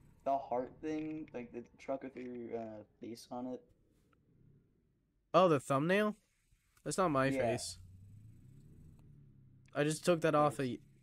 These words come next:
Speaker 2: of, uh, the internet. I typed in human truck.
Speaker 1: Oh. Well, I can fig-, I, I know how to make one of those.
Speaker 2: If you want to, then I could change the stream to that.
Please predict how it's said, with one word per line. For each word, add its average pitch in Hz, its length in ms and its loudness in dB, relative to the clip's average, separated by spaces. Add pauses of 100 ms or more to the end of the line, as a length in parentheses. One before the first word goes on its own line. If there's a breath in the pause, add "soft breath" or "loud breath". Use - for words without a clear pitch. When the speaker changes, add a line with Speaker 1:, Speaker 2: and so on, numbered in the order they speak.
(240)
Speaker 2:
of, 127 60 -4
uh, 117 340 0
the 113 140 -4
internet. 117 340 -2
I 117 120 0
typed 143 280 0
in 135 140 -2
human 127 260 -2
truck. 110 420 -2 (1700)
Speaker 1:
Oh. 135 400 -4 (1400)
Well, 123 160 -4
I 131 100 -2
can 226 160 -4
fig-, 170 340 -8
I, 131 200 -2
I - 20 -6
know 160 260 -6
how 165 60 -8
to 151 100 -8
make 107 280 -12
one 104 120 -12
of 104 100 -14
those. 110 480 -16 (960)
Speaker 2:
If 170 160 2
you 190 140 4
want 156 300 2
to, 139 160 2
then 135 100 2
I 139 80 2
could 135 120 -4
change 135 280 0
the 127 120 -2
stream 123 280 -2
to 113 80 -4
that. 120 380 2